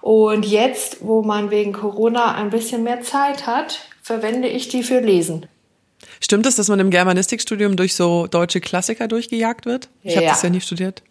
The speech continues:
Speaker 2: Ja?
Speaker 1: Ja, also ich hab, äh, hinter mir ein Regal voll mit allen Werken, von Goethe bis Schiller bis Kleist und so weiter. Und, ähm,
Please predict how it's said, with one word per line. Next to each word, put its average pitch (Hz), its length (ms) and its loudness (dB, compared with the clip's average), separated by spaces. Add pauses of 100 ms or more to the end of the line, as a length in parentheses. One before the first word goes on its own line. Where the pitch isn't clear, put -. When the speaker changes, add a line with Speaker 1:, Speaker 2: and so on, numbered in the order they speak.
(240)
Speaker 2:
Ja? 202 160 -2 (280)
Speaker 1:
Ja, 170 280 0
also 175 180 0
ich 180 140 0
hab, - 260 0
äh, 170 320 2
hinter 190 260 -4
mir 185 200 -2
ein 180 100 -6
Regal 180 400 -2
voll 185 260 -6
mit 190 220 -6
allen 180 280 0
Werken, 180 580 -2
von 180 320 -2
Goethe 185 260 0
bis 180 220 -2
Schiller 190 300 0
bis 180 180 -4
Kleist 185 560 -2
und 185 140 -2
so 180 120 -2
weiter. 185 380 -2 (480)
Und, 190 500 -2
ähm, 175 480 -4